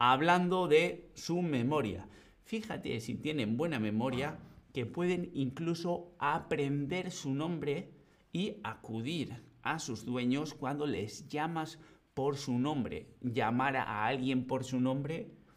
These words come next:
sabéis lo que significa. Cuando estoy aquí y alguien al otro lado dice, "Eneko", eso es llamar a alguien por su nombre.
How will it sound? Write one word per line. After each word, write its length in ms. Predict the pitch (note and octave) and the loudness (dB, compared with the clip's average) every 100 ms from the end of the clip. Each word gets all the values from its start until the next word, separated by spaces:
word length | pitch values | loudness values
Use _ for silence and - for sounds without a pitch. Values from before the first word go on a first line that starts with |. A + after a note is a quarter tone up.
| - - | -20 -14
sabéis 480 | - G2 A2+ G#2+ | -4 -2 0 -2
lo 120 | A2+ G#2 | -2 -4
que 100 | G2+ | -4
significa. 720 | A#2 G#2+ G#2 D3+ D3 - - - _ _ _ _ _ - - | -4 -4 -2 -4 -6 -12 -18 -20 _ _ _ _ _ -20 -14
Cuando 320 | G#2 A2+ A2 G2+ | -6 -4 -4 -6
estoy 340 | - B2 A#2+ | -2 0 0
aquí 440 | A2 - C#3 - - | 0 -2 -4 -4 -6
y 160 | G2 | 0
alguien 320 | A2 B2 A#2+ | 0 2 0
al 160 | G#2+ A2+ | 0 0
otro 200 | C3 A2+ | 0 0
lado 140 | B2 | -2
dice, 340 | A#2+ A2 - - | -2 -4 -6 -8
"Eneko", 680 | A2 D3 G3 G3+ G3 C3 - - - - | -4 -2 -2 -2 0 0 -4 -20 -14 -2
eso 360 | A#2 A2+ B2+ A#2+ | -2 0 0 0
es 220 | A#2+ - | -4 -4
llamar 720 | C3 C3 A2 A#2+ B2+ C#3 C#3 - | 0 0 0 0 0 0 -4 -2
a 180 | G2+ | 2
alguien 480 | A2 B2 C3 C#3 C#3 - - - | 2 2 0 -2 -4 -14 -14 -6
por 240 | G#2 G#2+ | -6 -4
su 200 | - G#2+ | -6 -2
nombre. 480 | A#2+ A#2+ F#2+ - | 0 0 -2 -6